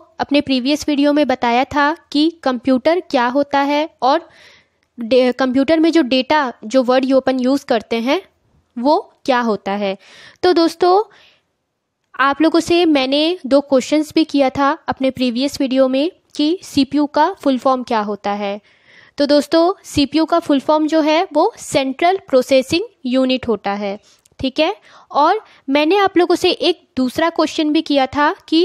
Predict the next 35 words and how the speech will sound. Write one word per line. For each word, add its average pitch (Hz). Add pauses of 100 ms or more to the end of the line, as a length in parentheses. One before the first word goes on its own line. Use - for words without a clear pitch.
(140)
father 277
of 320
computer 262
जो 311
है 302
वो 311
किसको -
बोला 208
जाता 202
है। 208 (120)
तो 269
दोस्तों, 294 (240)
father 269
of 302
computer 269
जो 302
है 311
वो 302
चार्ल्स 294 (380)
बेबेज 269
को 349 (260)
बोला 240
जाता 208
है, 202 (340)
ठीक 294
है 330
दोस्तों। 330 (680)
दोस्तों, 370 (140)
ये 302
दोनों 294
क्वेश्चंस 330
का 359
आंसर 254
जो 320
है 320